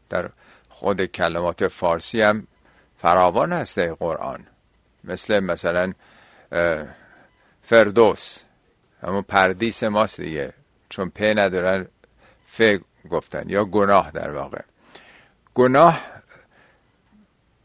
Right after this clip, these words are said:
به این معنایی که ما تو فارسی می‌گیم این کار گناه داره، از ریشهٔ جنه هست. به بالم می‌گن، بال پرنده می‌گن جناح. اه،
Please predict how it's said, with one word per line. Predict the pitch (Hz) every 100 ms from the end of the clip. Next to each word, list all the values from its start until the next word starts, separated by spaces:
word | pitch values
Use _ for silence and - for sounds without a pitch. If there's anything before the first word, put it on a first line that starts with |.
| - - _ _ -
به | 120
این | 117 131 135 -
معنایی | 104 95 107 107
که | 107
ما | 101 101
تو | 117
فارسی | 101 101 90 -
می‌گیم | 113 98 92 71
این | 95 98
کار | - 87 82
گناه | - 92 90 85
داره، | 85 90 95 110 127 120 _ _ - _
از | 113 123
ریشهٔ | 127 113 - 143 147
جنه | 123 101 101 95
هست. | 92 104 -
به | 113
بالم | 104 98 113 143 143 143
می‌گن، | 123 101 107 120 123 104 _ 117 117 _ _ _
بال | 98 104
پرنده | 104 101 92 87 87 98
می‌گن | 95 90 92 98 - - _ _ _ - - 73 92
جناح. | 101 90 90 - - _ _ _ _ - _ _ -
اه، | 82 82 80